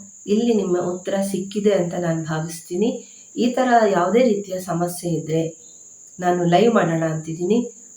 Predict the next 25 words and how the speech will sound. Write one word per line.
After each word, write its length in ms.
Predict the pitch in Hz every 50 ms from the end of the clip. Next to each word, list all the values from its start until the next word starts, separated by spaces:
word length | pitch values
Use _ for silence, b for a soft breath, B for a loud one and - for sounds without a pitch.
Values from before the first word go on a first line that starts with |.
| - -
ಆ 280 | 180 180 180 180 180
ವಿಷಯದಲ್ಲಿ 760 | 175 175 - - 160 165 175 180 - - 190 190 185 180 175
ಯೋಚನೆ 300 | 170 185 190 - - 220
ಮಾಡ್ತಿದ್ದೀನಿ. 640 | 214 196 165 165 - - 156 165 170 170 175 175 - B B B B B B -
ಆ 100 | 160 170
ಲೈವ್ 300 | 170 175 202 254 262 214
ಬಂದಾಗ 360 | 196 185 175 170 160 156 170
ನಿಮ್ಮ 460 | 175 170 170 - - 165 165 170 175
ಈ 160 | 175 170 - -
ಸಮಸ್ಯೆಗಳೊಂದಿಗೆ 1300 | - - 160 165 175 175 - - 175 170 165 160 156 151 151 156 151 160 202 226 247 - - - - - - -
ನನ್ನನ್ನ 380 | 175 180 170 175 175 170 170 190 220 285 294 - - - - -
ಭೇಟಿ 320 | 156 180 180 175 170 160
ಆಗ್ಬೋದು. 540 | 151 143 143 - - 147 139 131 - - - - - - -
ಯಾರ್ಯಾರು 320 | 180 185 190 190 196 190 185
ಭೇಟಿ 320 | 175 196 202 202 208 233
ಆಗೋದಕ್ಕೆ 540 | 220 202 196 190 180 185 180 175 - 165 160
ಕೇಳ್ತಾ 180 | 160 160 170
ಇದ್ದೀರಾ, 380 | 175 165 170 175 185 226 247 - B B B B B B -
ಅವ್ರಿಗೂ 480 | 185 190 190 196 202 202 196 220 240 247
ನಾನ್ 300 | 240 - 190 175 175 170
ಹೇಳೋದಿಷ್ಟೇ, 600 | 170 175 170 170 160 160 165 - - 190 233 302
ನಾನ್ 200 | 285 214 180 170
ಲೈವಲ್ಲಿ 360 | 165 175 202 220 233 233 -
ಬರ್ತೀನಿ 400 | - 185 185 - - 196 190 196
ಸದ್ಯದಲ್ಲೇ, 800 | 202 - 175 156 165 175 196 190 185 180 202 233 294 294 - B